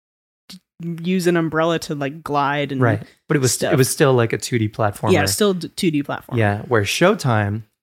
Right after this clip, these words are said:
Speaker 2: much more of its own thing.
Speaker 1: Yeah, it definitely has a bunch of different, you know, it ha-,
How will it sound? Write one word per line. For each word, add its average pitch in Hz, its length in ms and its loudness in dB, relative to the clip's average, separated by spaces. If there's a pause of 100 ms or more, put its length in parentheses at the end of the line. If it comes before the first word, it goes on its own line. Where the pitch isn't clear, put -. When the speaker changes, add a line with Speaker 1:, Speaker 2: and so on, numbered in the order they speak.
(200)
Speaker 2:
much 131 260 2
more 127 140 4
of 110 80 2
its 110 120 -2
own 117 180 -6
thing. - 300 -10 (200)
Speaker 1:
Yeah, 185 180 2
it 180 100 -6
definitely 277 260 2
has 208 520 0
a 170 80 -4
bunch 185 220 -2
of 190 80 -4
different, 170 560 -6 (1000)
you 175 100 2
know, 160 200 0 (400)
it 208 120 6
ha-, 226 140 4